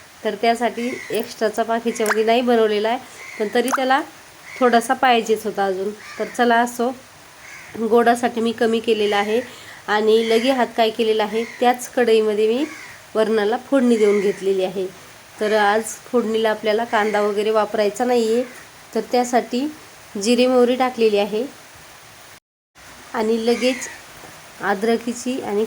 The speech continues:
खोबऱ्याची जी पेस्ट मी तयार केली होती ते टाकलेली आहे. लसूण टाकलेलं नाही, कारण लसूणसुद्धा आज आपल्याला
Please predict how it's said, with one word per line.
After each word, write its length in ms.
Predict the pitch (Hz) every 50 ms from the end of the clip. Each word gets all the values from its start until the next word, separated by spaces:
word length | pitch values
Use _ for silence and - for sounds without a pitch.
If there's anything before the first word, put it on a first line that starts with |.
| 220 -
खोबऱ्याची 640 | 240 226 202 214 202 196 190 196 - 214 220 226 220 - - - - - - - - - - - - - - - - - - 202
जी 80 | 220 226
पेस्ट 440 | - - 247 240 247 247 247 -
मी 120 | 269 277 254 240
तयार 220 | 247 226 226 220 214 214 -
केली 160 | 240 220 220
होती 240 | 214 208 - 233 226 -
ते 80 | 247 247
टाकलेली 400 | 247 240 233 240 240 226 214 208
आहे. 280 | 196 196 208 220 240 254 - - - - -
लसूण 460 | 233 226 220 226 - - 240 233 240 254 254 233 - - - - - - - - - - - - -
टाकलेलं 440 | 240 214 214 - 226 214 214 220 220
नाही, 220 | 233 240 226 220 220
कारण 220 | 226 220 214 214
लसूणसुद्धा 760 | 220 220 226 233 226 233 - 262 262 247 254 233 208 247 247
आज 120 | 240 226 226
आपल्याला 400 | 226 - 226 214 214 240 254